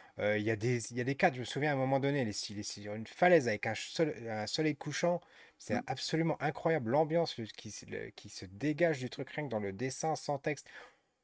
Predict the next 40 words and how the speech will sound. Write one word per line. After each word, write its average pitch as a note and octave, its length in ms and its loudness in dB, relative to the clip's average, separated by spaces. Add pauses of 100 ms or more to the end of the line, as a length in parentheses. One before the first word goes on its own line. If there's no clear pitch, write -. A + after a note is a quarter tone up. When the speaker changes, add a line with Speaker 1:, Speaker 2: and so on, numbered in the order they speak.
(120)
Speaker 1:
heu, G2 680 2
c'est, F#2+ 520 -6
c'est, F#2+ 340 -6
c'est - 180 -10
vraiment D3 240 0
bien C3+ 260 -2
et G#2+ 200 -2
heu, G#2 160 2
à A2+ 80 2
l'i-, A#2+ 200 -2
à B2+ 140 -8
l'image D3+ 320 4
de C3+ 80 -8
certains, C3+ 600 -2
de C3 80 -2
certains B2 300 -2
mangas, B2+ 280 2
je - 80 -6
trouvais C3+ 260 -2
que - 80 -16
c'était, A#2 360 -2
heu, G2+ 320 2 (760)
qu-, - 100 -14
on B2+ 120 0
n'avait B2+ 120 8
même D3+ 180 6
pas F#3 120 10
besoin D#3 300 4
presque - 320 -2
de C3 60 -2
le B2+ 100 4
lire C3+ 340 0
pour - 160 -12
comprendre C3 400 -2
ce - 40 -18
qui - 100 -12
se - 80 -6
passait, A2+ 440 -6
l'enchaînement, A2 520 -2 (220)
heu, G#2 40 -8